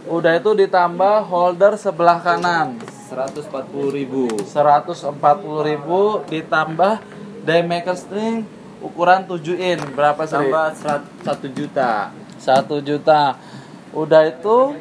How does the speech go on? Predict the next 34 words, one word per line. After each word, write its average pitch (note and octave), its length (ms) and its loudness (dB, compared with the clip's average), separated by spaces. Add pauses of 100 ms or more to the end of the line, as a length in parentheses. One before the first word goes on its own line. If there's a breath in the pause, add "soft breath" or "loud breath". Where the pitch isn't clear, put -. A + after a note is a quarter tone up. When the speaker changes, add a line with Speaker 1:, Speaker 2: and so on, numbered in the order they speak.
(400)
Speaker 1:
ditambah F3+ 720 2
spakbor F#3+ 960 2
depan F#3+ 480 2
belakang, F3+ 560 2 (220)
kondisi D#3 480 -4
masih E3 260 -4
Speaker 2:
Masih - 80 -2
Speaker 1:
bahan. D3 400 4
Speaker 2:
bahan. G2+ 400 -2 (160)
Speaker 1:
Oke. C3 160 -6
Speaker 2:
Tambah B2 360 0 (180)
tujuh A2+ 180 -12
puluh A#2 240 -8
ribu. G#2+ 480 -8 (320)
Speaker 1:
Nah, C3+ 160 2
tujuh C#3+ 240 -8
puluh D#3 160 -2
ribu F3 160 0
sepasang. F#3 680 4 (360 loud breath)
Lalu E3 640 4
di F#3 80 -4
situ F3+ 320 0
ada E3 320 2
lampu F3+ 320 0
sen, G3 240 -2
Sri. G3 240 0
Nih, F3 80 -2
lampu D#3 240 2
sen G3 160 -4
kan G#3+ 80 -4
kita G3+ 220 0
tadi G3+ 100 0
pakai G3+ 400 -2
sa-, D#3 320 -6